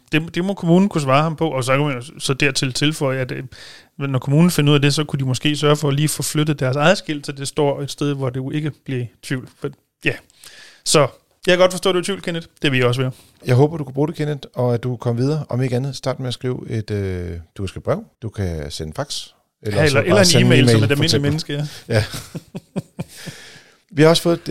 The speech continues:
Speaker 2: øh, spørgsmål fra Jannik fra Silkeborg. Han siger, "Tak for en god podcast med mange gode diskussioner. Øh, hvad er det? Jeg modtager inden for det næste halve år en I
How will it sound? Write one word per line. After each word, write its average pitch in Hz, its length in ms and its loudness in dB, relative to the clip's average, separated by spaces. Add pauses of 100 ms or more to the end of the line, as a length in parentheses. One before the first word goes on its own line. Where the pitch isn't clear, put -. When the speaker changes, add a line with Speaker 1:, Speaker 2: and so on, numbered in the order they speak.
(120)
Speaker 2:
øh, 107 60 0
spørgsmål 143 440 -2
fra 104 400 -2 (100)
Jannik 123 240 -6
fra 95 360 -6
Silkeborg. 165 640 -6
Han 127 120 -10
siger, 104 400 -6
"Tak 113 220 -8
for - 100 -12
en - 20 -12
god 110 100 -12
podcast - 440 -8
med 104 80 -6
mange 104 200 -2
gode 117 220 -6
diskussioner. 190 440 -6 (180)
Øh, 110 380 -2
hvad 107 140 -4
er 110 40 -2
det? 107 300 -8
Jeg 120 140 -4
modtager 123 520 -8 (100)
inden 127 180 -8
for - 80 -10
det 117 60 -8
næste 110 220 -6
halve 117 200 -4
år 120 140 -2
en 120 300 -6
I 208 180 -8